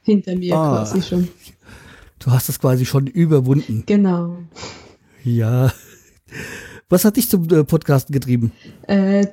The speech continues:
Speaker 1: tatsächlich, äh, dass ich immer ausgelacht wurde für meinen Schweizer Akzent. Und ich hab immer versucht, also ich lebe jetzt seit über acht Jahren in Deutschland, seit einiger, seit ein paar Wochen bin ich jetzt auch Deutsche.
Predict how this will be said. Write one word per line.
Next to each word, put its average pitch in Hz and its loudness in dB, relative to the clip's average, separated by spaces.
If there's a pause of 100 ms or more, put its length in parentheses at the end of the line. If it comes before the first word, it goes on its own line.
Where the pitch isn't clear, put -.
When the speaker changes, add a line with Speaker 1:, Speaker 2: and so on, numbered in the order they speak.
Speaker 1:
tatsächlich, 226 0
äh, 214 0
dass 208 -2
ich 202 -4
immer 220 0
ausgelacht 196 -2
wurde 202 0
für 208 -4
meinen 185 4
Schweizer 185 -2
Akzent. 214 -2
Und 190 0
ich 185 0
hab 180 -2
immer 190 2
versucht, 190 -4
also 180 -2
ich 170 -2
lebe 180 2
jetzt - -4
seit 180 0
über 170 0
acht - -4
Jahren 180 4
in 240 4
Deutschland, 233 0
seit - -8
einiger, 170 0
seit - -4
ein 175 -4
paar 185 -4
Wochen 180 -2
bin 185 2
ich 180 0
jetzt - -10
auch 175 -4
Deutsche. 214 0